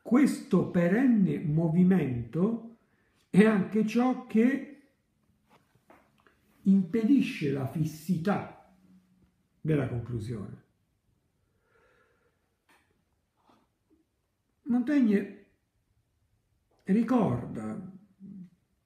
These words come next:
come la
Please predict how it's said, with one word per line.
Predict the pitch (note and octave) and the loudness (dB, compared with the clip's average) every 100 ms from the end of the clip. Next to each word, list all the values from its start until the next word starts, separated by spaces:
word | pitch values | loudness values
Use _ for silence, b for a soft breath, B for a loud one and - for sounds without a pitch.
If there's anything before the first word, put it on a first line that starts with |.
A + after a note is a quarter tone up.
| _ | _
come | - G3+ E3+ A#2+ G#2+ A#2+ B2+ - - _ _ _ _ _ _ _ _ _ _ _ _ _ | 0 2 2 -2 -6 -4 -6 -8 -16 _ _ _ _ _ _ _ _ _ _ _ _ _
la | C#3 D3 F3 B3 B3 - | -8 -4 -2 -2 -4 -10